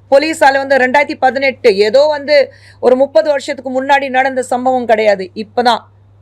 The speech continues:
ஒரு ஆறு வருஷம் கூட ஆகல, ஆறு வருஷத்துக்கு முன்னாடி நடந்த சம்பவம். So, ஹிஸ்டரி ஷீட்டர்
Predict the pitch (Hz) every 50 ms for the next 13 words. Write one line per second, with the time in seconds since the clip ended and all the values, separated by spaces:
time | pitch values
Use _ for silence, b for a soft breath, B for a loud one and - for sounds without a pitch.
0 | _ _ - - 202 208 208 214 233 262 262 254 254 240 - 269 233 254 254 220
1 | 190 180 185 180 202 240 254 247 240 208 226 208 208 220 226 254 254 247 226 214
2 | 208 214 202 208 196 - 180 180 185 165 156 160 - 240 233 254 254 247 - -
3 | 330 302 - 285 226 - 185 143 -